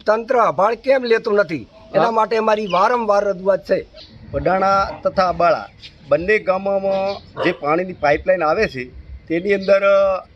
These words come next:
Speaker 2: જે પીવાલાયક પાણી આવે છે એ ખરેખર એકદમ શુદ્ધ પીવાલાયક તો નથી જ, પરંતુ જે આ વિસ્તારમાં બોર ફેલ જવાથી, કોઈ મીઠા પાણીના બોર ના હોવાથી જે પાણી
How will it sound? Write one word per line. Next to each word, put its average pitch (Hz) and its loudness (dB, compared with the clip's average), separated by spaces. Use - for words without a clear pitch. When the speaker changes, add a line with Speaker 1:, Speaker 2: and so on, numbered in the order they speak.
Speaker 2:
જે 170 2
પીવાલાયક 196 0
પાણી 196 -2
આવે 190 0
છે 196 -10
એ 208 -10
ખરેખર 196 -2
એકદમ 208 -2
શુદ્ધ 208 -6
પીવાલાયક 208 2
તો 214 0
નથી 196 -2
જ, - -8
પરંતુ 208 0
જે 226 0
આ 185 2
વિસ્તારમાં 220 0
બોર 208 0
ફેલ 214 -2
જવાથી, 220 0
કોઈ 214 0
મીઠા 185 -2
પાણીના 214 -2
બોર 202 0
ના 196 2
હોવાથી 214 0
જે 160 0
પાણી 214 2